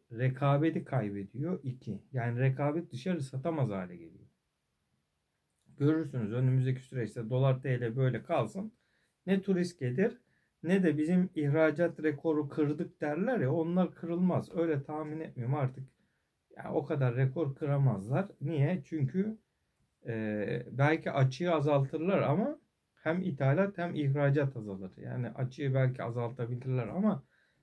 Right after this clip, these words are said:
yani açık aslında az bir şey değil arkadaşlar. Çok, her ne kadar azaltırlar desem de öyle kolay kolay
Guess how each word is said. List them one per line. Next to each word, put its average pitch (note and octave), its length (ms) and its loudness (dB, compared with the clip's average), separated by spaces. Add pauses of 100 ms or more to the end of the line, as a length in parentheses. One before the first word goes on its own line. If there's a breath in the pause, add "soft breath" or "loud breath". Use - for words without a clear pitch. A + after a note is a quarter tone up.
(120 soft breath)
yani B2 240 4 (160)
açık B2 320 -6 (320)
aslında C#3 540 -4
az C3+ 240 6
bir B2+ 60 -2
şey C#3 260 -2
değil A#2 260 2
arkadaşlar. G2+ 560 -10
Çok, - 280 -4 (100)
her A#2+ 300 -2
ne C3 100 4
kadar C3 320 -2
azaltırlar A#2+ 720 -2
desem D#3 380 -4
de E3+ 40 0
öyle C#3 260 0
kolay D3 360 -2
kolay B2+ 300 -2